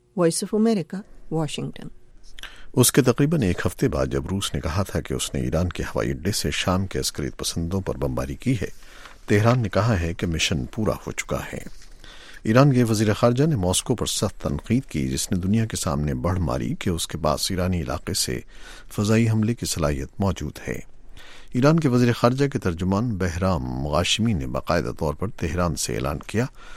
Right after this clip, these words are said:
Speaker 2: کہ روسی فضائی حملے فی الوقت ختم ہو گئے ہیں۔ ماسکو نے پیر کے روز تہران کے بیان پر کوئی تبصرہ نہیں کیا، لیکن ایرانی حکومت کا کہنا ہے کہ روس کئی مہینوں سے ان اڈوں کو استعمال کر رہا تھا، لیکن اس کے، نے اس کا اعلان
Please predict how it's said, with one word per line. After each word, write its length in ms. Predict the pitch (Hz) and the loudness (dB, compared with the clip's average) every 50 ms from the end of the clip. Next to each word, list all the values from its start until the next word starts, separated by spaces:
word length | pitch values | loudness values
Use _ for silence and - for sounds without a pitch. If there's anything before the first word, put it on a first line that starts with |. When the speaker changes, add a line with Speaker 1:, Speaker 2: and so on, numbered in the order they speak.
| - - - - | -14 -14 -14 -8
Speaker 2:
کہ 160 | - 113 107 92 101 | -2 -2 -2 0 0
روسی 320 | 110 120 - - - 147 | -2 -2 -2 0 0 -2
فضائی 340 | 139 - - 85 90 82 78 73 78 | -2 -2 -2 0 0 0 0 0 -2
حملے 220 | 104 104 98 95 | -2 -2 -2 -4
فی 160 | 85 - - 76 | -4 -2 -2 -2
الوقت 320 | 65 67 73 - - - | -2 -2 -2 -4 -6 -6
ختم 320 | - - 95 - - - | -6 -6 -6 -6 -8 -12
ہو 60 | - - - | -10 -10 -10
گئے 140 | 57 57 - - - | -10 -10 -10 -10 -10
ہیں۔ 100 | - - - - - - - - - - - - - - - | -10 -12 -12 -14 -16 -16 -18 -18 -18 -18 -20 -20 -10 -2 2
ماسکو 320 | - 127 135 - - 170 | 2 2 2 2 2 2
نے 100 | 165 160 | 2 2
پیر 220 | - - 127 131 135 | 2 2 0 2 2
کے 120 | - 120 | 2 2
روز 200 | 117 120 113 - | 2 2 2 0
تہران 360 | - 98 90 87 98 110 110 | 0 2 4 4 4 4 2
کے 100 | 90 90 | 0 -2
بیان 280 | 69 80 78 73 69 - | 0 0 0 0 0 -2
پر 160 | - - 95 | -4 -6 -8
کوئی 300 | - - 101 104 107 95 | -6 -4 -2 0 0 -2
تبصرہ 420 | - - 76 - - - - - - - - - | -2 -4 -6 -4 -4 -4 -4 -4 -4 -6 -6 -6
نہیں 180 | 110 85 76 78 - | -4 -2 -2 -4 -4
کیا، 240 | - - 71 76 - - - - - - - - - - - | -4 -2 -2 -2 -2 -2 -6 -12 -16 -16 -14 -16 -12 -4 0
لیکن 260 | 110 104 - - 123 104 | 0 2 4 4 4 6
ایرانی 340 | - 110 113 123 135 151 165 | 6 6 6 6 6 6 6
حکومت 440 | 156 131 113 - 117 123 131 127 - | 4 4 2 0 0 0 0 0 -2
کا 100 | - 95 | -4 -4
کہنا 260 | 87 90 90 98 104 98 - 131 | -2 0 2 2 2 2 0 0
ہے 100 | 131 127 | 0 0
کہ 140 | - - 87 95 | 0 -2 -2 0
روس 280 | 95 101 104 - - | 0 0 0 -2 -2
کئی 220 | - - 98 82 76 | 0 0 0 0 0
مہینوں 360 | 73 76 73 - 104 123 127 | -2 -2 0 2 4 4 4
سے 260 | - - - 69 52 | 2 0 -2 -4 -2
ان 160 | - 76 90 82 | 0 0 2 2
اڈوں 280 | 76 62 64 92 107 | 2 0 0 -2 -2
کو 120 | - - - | -2 -4 -6
استعمال 380 | - - - 80 64 55 - | -6 -4 -2 0 0 0 -2
کر 160 | - - - | -4 -6 -4
رہا 180 | - 98 110 117 | 2 4 4 4
تھا، 200 | - - 117 123 - - - - - - - - - | 6 4 0 0 0 -2 -14 -16 -14 -14 -14 -6 -2
لیکن 240 | - 123 131 143 135 | 0 2 4 4 4
اس 160 | 120 - - | 4 2 2
کے، 140 | - 117 95 | 2 2 2
نے 500 | 85 64 87 95 101 101 95 82 76 71 | 2 2 2 2 4 4 4 2 2 0
اس 140 | - - - | 0 0 0
کا 120 | - 101 | 0 0
اعلان 380 | 73 67 67 65 87 113 107 | -2 -2 0 2 2 4 2